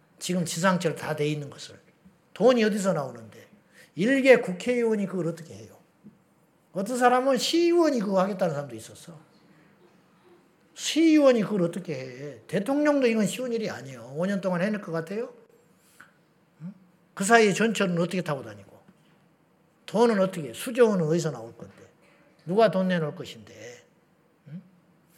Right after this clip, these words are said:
재벌 총수가 한다면 나 믿을 수 있어. 재벌 총수가 "내가 그동안 이렇게 돈을 모았는데 죽기 전에 좋은 일 한번 하겠다고.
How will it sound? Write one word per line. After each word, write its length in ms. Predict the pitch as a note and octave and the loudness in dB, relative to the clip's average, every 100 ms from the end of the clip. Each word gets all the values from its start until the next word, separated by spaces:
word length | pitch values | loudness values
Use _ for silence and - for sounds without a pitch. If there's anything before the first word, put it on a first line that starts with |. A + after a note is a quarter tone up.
| _ | _
재벌 360 | - F#3+ A#3 A3+ | 0 6 8 8
총수가 500 | - C4+ A#3+ A3+ G3+ | 4 -2 -2 0 2
한다면 420 | G3 A3 F#3+ F#3+ | 2 0 0 0
나 100 | F3 | -2
믿을 220 | D3+ D3+ | -4 -6
수 120 | D#3 G#2 | -6 -10
있어. 220 | - - - _ _ _ _ _ _ - | -16 -18 -20 _ _ _ _ _ _ -6
재벌 380 | - F#3+ A3 - | 0 4 4 4
총수가 760 | A3+ A#3 F3+ G3 G#3 - - - _ _ - | -2 -2 -2 0 -2 -2 -10 -20 _ _ -14
"내가 720 | C#3+ F3+ F3+ G3 D#3+ - - | -2 2 6 6 2 -4 -14
그동안 560 | D#3+ E3 D#3+ D#3+ - - _ | -6 -2 0 0 -4 -16 _
이렇게 160 | - D#3 | -12 -10
돈을 300 | D3+ E3 E3 | -4 -2 -2
모았는데 480 | C#3 D#3+ D3+ C#3+ C3+ | -2 -2 -2 -6 -10
죽기 280 | - E3 E3 | -10 -6 0
전에 220 | D#3+ C#3 | 0 0
좋은 240 | - E3+ | 0 0
일 100 | D#3+ | 0
한번 220 | C#3+ C3+ B2+ | -4 -8 -14
하겠다고. 580 | D#3 D3 A#2+ G#2+ A2 | -14 -14 -16 -16 -20